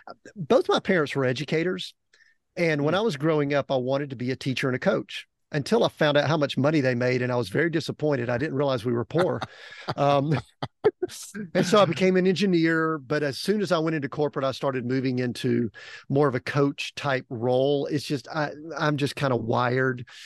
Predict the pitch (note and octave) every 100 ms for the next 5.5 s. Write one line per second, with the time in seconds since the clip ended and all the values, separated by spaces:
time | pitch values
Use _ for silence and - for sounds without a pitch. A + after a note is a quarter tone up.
0 | - _ - C3 A#2+ A#2+ _ _ _ -
1 | C#3+ - - D#3 C3 C3 - - - _
2 | - - D3+ D3+ C#3 B2+ - C#3 C3 C3
3 | B2 B2 - B2 - A#2+ A#2+ - - G#3+
4 | - - - - - - - - F3+ D#3+
5 | D#3 C#3+ C#3 C3+ C#3